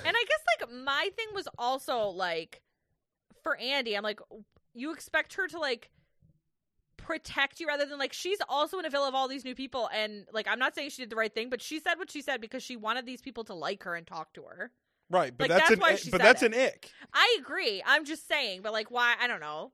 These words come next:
Speaker 1: You didn't protect, the protecting
Speaker 2: Yeah,
Speaker 1: thing
Speaker 2: pro-,
Speaker 1: is so
Speaker 2: yeah,
Speaker 1: dramatic.
Speaker 2: he should have said, "Hey, you threw me under the bus."
Speaker 1: Yeah, have my back, maybe.
Speaker 2: Right, yeah, but he's, it's just
Speaker 1: His
Speaker 2: that
Speaker 1: choice of words
Speaker 2: he's
Speaker 1: are
Speaker 2: very
Speaker 1: just always
Speaker 2: chivalrous, you know what I
Speaker 1: Yeah.
Speaker 2: mean?
Speaker 1: Yes, absolutely.
Speaker 2: And it's kind of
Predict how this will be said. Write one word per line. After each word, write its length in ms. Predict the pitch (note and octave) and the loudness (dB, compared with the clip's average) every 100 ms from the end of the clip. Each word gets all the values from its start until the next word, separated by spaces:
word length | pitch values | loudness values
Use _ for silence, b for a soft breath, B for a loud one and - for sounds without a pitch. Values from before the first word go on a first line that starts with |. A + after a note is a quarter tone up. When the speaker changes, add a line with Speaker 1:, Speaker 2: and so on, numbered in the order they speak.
| _ - | _ -16
Speaker 1:
You 100 | D4 | -14
didn't 180 | C4+ C#4+ | -8 -6
protect, 400 | C4+ A3+ A3+ - G#3+ | -6 -2 -2 -4 -14
the 80 | D4 | -8
protecting 560 | F4+ F#4 - C#4+ - G#3 | -4 -2 0 -2 -4 0
Speaker 2:
Yeah, 100 | G3+ | 2
Speaker 1:
thing 100 | - | 2
Speaker 2:
pro-, 80 | A#3 | 0
Speaker 1:
is 80 | - | 2
so 100 | G#3 | 4
Speaker 2:
yeah, 140 | G3+ | 6
Speaker 1:
dramatic. 400 | F3+ D#3+ D3 D#3 | 4 0 -2 0
Speaker 2:
he 120 | F3+ | 2
should 100 | C4 | 2
have 100 | B3+ | 0
said, 320 | - A#3 F#3 F3 _ _ _ _ _ _ | 2 4 4 0 _ _ _ _ _ _
"Hey, 240 | - A#3+ | -2 0
you 240 | G3 C3+ F3+ | 0 -6 -10
threw 420 | - - D3 F3+ | -10 -10 -2 0
me 160 | G3 F#3+ | 2 2
under 200 | F3+ E3 | 2 0
the 120 | D#3 | -2
bus." 300 | C3+ D3 A#3+ | 2 2 2
Speaker 1:
Yeah, 320 | B3+ A3+ F#3+ | 4 4 4
have 260 | A#3+ A3 A3+ | 4 2 2
my 180 | G#3+ G3+ | -2 0
back, 420 | F#3+ F3+ F3+ - | 2 2 2 -2
maybe. 520 | F#3 D3+ C#3 C#3+ D#3+ E3 | -8 -8 -8 -10 -8 2
Speaker 2:
Right, 320 | D#3+ C3+ B2 | 4 4 -2
yeah, 240 | F3+ D#3+ C3 | -2 0 0
but 160 | F#3 | -6
he's, 280 | E3 G3+ F3+ F3+ | -6 -4 -4 -4
it's 240 | E3 - | -4 -2
just 160 | F#3+ G4 | 0 4
Speaker 1:
His 80 | |
Speaker 2:
that 160 | F4+ E3+ | 6 6
Speaker 1:
choice 260 | G4 B4 - C5 | 4 0 0 -4
of 100 | A3 | -4
words 320 | A#3 C#4+ D4 | 0 0 2
Speaker 2:
he's 80 | F#3+ | 4
Speaker 1:
are 40 | |
Speaker 2:
very 200 | F3+ A#3+ A#3+ | 8 8 6
Speaker 1:
just 120 | A3 | 0
always 120 | A#3+ G3 | 2 4
Speaker 2:
chivalrous, 640 | E3+ D3+ B2+ G#2+ G#2+ - - | 6 4 2 -4 -8 -10 -10
you 200 | - C#4 | 0 4
know 100 | C4 | 6
what 100 | D#3+ | 6
I 60 | E3 | 4
Speaker 1:
Yeah. 80 | F3 | 2
Speaker 2:
mean? 220 | F3 F3+ _ _ | 0 -4 _ _
Speaker 1:
Yes, 500 | G#3 G#3+ C#3+ F#3+ - - | -2 -2 -2 -6 -18 -6
absolutely. 840 | A3 G#3 - G#3 F3+ E3 - A2+ - | -4 -4 -6 -12 -12 -12 -14 -10 -4
Speaker 2:
And 140 | D3+ | -2
it's 140 | D3+ - | -2 -6
kind 280 | F#3 F3+ | -2 0
of 200 | D#3+ C#3+ | -2 -8